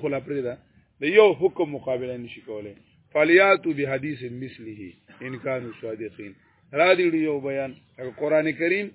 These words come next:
<clears throat> د قتل د ختمولو لپاره فی القصاص حیات یو قانون راوړی، دا یو بیان دی. فی القصاص حیات.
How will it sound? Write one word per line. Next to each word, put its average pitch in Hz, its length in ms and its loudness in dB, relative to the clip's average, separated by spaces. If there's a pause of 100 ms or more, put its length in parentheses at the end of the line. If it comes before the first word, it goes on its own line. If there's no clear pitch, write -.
(1040)
<clears throat> - 1800 -16
د - 20 -4 (200)
قتل 190 320 0
د 165 60 0 (100)
ختمولو 156 560 -2
لپاره 135 340 -2 (500)
فی 190 80 4
القصاص 170 640 -2 (140)
حیات 143 320 0
یو 127 240 -6 (100)
قانون 123 320 -6
راوړی، 110 380 -6
دا 135 160 0
یو 127 160 -2
بیان 131 280 -8
دی. 165 80 -14 (360)
فی 165 80 -4
القصاص 160 600 2 (500)
حیات. 135 340 -2